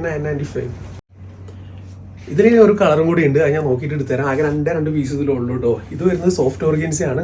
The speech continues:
നല്ല ഗ്രേപ്പ് ഷെയ്ഡ് അല്ലേ. അതിൽ എല്ലാവർക്കും ഇഷ്ടപ്പെടുന്ന നല്ലൊരു ഷെയ്ഡും, അതേപോലെ തന്നെ മൈന്യൂട്ട് ആയിട്ടുള്ള നല്ലൊരു ത്രെഡ് വിത്ത് സീക്വൻസും, നല്ല ത്രെഡ്, നല്ലൊരു ഷെയ്ഡും, അപ്പൊ എല്ലാവർക്കും ഇഷ്ടപ്പെടും അല്ലേ. ഞാൻ, നിങ്ങ-, എനിക്കൊക്കെ ഭയങ്കര ഇഷ്ടമായിട്ടോ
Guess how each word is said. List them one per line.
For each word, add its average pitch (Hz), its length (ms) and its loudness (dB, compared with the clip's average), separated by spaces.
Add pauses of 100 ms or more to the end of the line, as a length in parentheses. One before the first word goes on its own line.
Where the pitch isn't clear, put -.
നല്ല 127 340 -2
ഗ്രേപ്പ് 131 400 0
ഷെയ്ഡ് 123 220 2
അല്ലേ. 113 120 0 (460)
അതിൽ 170 180 -2 (300)
എല്ലാവർക്കും 180 440 -2
ഇഷ്ടപ്പെടുന്ന 160 440 0
നല്ലൊരു 147 260 0
ഷെയ്ഡും, 135 280 2
അതേപോലെ 135 340 0
തന്നെ 135 180 -2
മൈന്യൂട്ട് 123 300 -2
ആയിട്ടുള്ള 131 260 -4
നല്ലൊരു 131 260 -2
ത്രെഡ് 135 220 -4
വിത്ത് 143 160 -8
സീക്വൻസും, 139 460 -4
നല്ല 160 340 -4
ത്രെഡ്, 143 300 2 (100)
നല്ലൊരു 135 400 0
ഷെയ്ഡും, 120 260 -2 (260)
അപ്പൊ - 180 -8
എല്ലാവർക്കും 190 540 0
ഇഷ്ടപ്പെടും 151 440 -2 (100)
അല്ലേ. 123 160 -2 (640)
ഞാൻ, 208 140 0 (100)
നിങ്ങ-, 208 180 2 (100)
എനിക്കൊക്കെ 214 400 0
ഭയങ്കര 151 420 -2
ഇഷ്ടമായിട്ടോ 123 360 -2